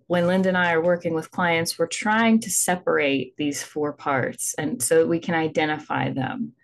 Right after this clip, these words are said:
right? And so we can help people understand, like, "Oh, this thought or behavior that I have is, is my manager part. And this thought or behavior that I have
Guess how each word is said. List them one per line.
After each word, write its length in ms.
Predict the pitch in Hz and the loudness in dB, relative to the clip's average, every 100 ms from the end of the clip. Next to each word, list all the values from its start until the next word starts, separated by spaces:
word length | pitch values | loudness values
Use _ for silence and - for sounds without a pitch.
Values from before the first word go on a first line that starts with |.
| _ _ - | _ _ -4
right? 240 | 143 151 | -2 0
And 100 | 151 | -2
so 220 | - 156 151 | 0 0 0
we 100 | 151 | -2
can 160 | 147 | -6
help 300 | 135 175 - | -4 -2 0
people 240 | 175 165 156 | 0 2 0
understand, 680 | 156 156 156 - 156 151 | 0 -2 -4 -2 -2 0
like, 180 | 147 139 - - - _ - | 0 -2 -4 -20 -20 _ -2
"Oh, 260 | 196 190 165 | 2 2 2
this 440 | 165 208 226 - | 2 2 2 -2
thought 560 | - 170 156 156 165 - - | 0 2 2 2 0 -4 -2
or 140 | 165 | -2
behavior 960 | 165 165 170 156 156 147 139 143 151 165 - | -2 -2 2 2 0 -2 0 -2 -4 -10 -4
that 140 | 160 | -2
I 100 | 151 | -2
have 680 | 160 - 147 135 139 139 143 _ _ _ - | -4 -4 0 0 0 -2 -6 _ _ _ -4
is, 320 | 185 165 - - | -2 -2 -8 0
is 240 | 165 160 | 0 0
my 180 | 160 165 | -4 -2
manager 560 | 170 170 180 180 - - | 0 0 0 -2 -4 -8
part. 400 | - - - - - | -8 -10 -10 -14 -10
And 180 | 156 165 | -4 0
this 320 | 190 190 - | 2 2 0
thought 420 | 175 160 160 - - | 2 2 2 -2 -4
or 100 | 160 | -2
behavior 460 | 165 165 151 156 151 | -2 2 2 2 -2
that 100 | 151 | -2
I 100 | 156 | -4
have 420 | 156 151 156 | -4 -2 -2